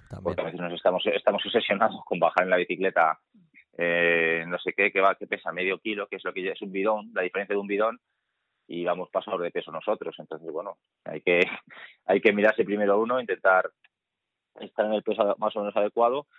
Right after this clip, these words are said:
Speaker 2: y luego ya, pues sí, si, si es una prueba sobre todo dura en bici,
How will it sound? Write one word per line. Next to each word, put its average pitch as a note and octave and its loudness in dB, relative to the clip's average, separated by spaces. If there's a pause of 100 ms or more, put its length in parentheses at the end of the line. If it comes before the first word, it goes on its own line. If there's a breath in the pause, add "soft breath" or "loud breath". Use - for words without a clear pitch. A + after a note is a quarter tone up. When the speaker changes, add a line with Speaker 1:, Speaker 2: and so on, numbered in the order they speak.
(160 soft breath)
Speaker 2:
y F#2+ -8
luego F#2+ 0
ya, G2+ 0
pues G2+ -8
sí, G2+ -8
si, E2 -10 (100)
si F2 -8
es E2 -14
una F2 -4
prueba F2+ -2
sobre E2+ -6
todo E2+ -4
dura F#2 -2
en F2 -12
bici, G2+ -6